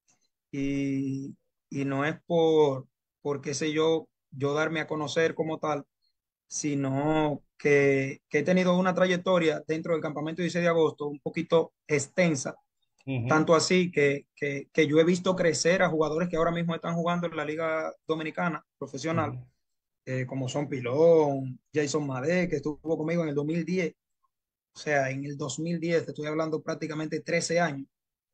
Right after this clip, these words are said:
Speaker 1: Jason Madé jugó con nosotros como Campamento dieciséis de Agosto en, en un torneito ahí que organizó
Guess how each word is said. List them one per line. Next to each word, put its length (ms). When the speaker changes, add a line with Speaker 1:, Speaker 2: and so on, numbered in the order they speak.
Speaker 1:
Jason 400
Madé 320
jugó 340
con 160
nosotros 460
como 200
Campamento 520
dieciséis 240
de 60
Agosto 400
en, 320
en 160
un 100
torneito 580
ahí 280
que 140
organizó 880